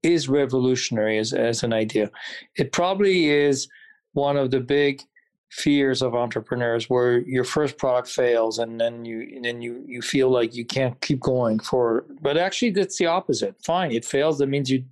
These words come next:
were willing to take the risk and may have, may not work. If you didn't try, you would never know.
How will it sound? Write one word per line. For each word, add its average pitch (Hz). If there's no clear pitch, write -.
were 127
willing 135
to 135
take 127
the 127
risk 120
and 117
may 143
have, 147
may 143
not 131
work. 127
If 139
you 175
didn't 269
try, 170
you 160
would 135
never 131
know. 113